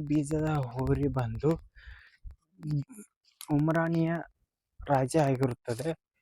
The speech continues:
ಈ ಮಾಲಕರ ಹೆಸರು ಬಂದು ತಮ್ಮರಾಯ್ ಪೀರ್ಗೋಡ್, ತಾಲೂಕಾ ಚಡ್ಚನ್, ಜಿಲ್ಲಾ ಬಿಜಾಪುರ್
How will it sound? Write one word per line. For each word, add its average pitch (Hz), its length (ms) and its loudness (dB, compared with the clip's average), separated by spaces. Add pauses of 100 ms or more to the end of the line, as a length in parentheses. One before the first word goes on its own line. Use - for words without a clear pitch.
(220)
ಈ 156 180 6 (360)
ಮಾಲಕರ 156 580 -2
ಹೆಸರು 147 400 2
ಬಂದು 135 360 2 (840)
ತಮ್ಮರಾಯ್ 160 640 2 (480)
ಪೀರ್ಗೋಡ್, 147 460 4 (1000)
ತಾಲೂಕಾ 143 560 4 (1600)
ಚಡ್ಚನ್, 156 480 4 (680)
ಜಿಲ್ಲಾ 143 340 6 (1500)
ಬಿಜಾಪುರ್ 135 680 4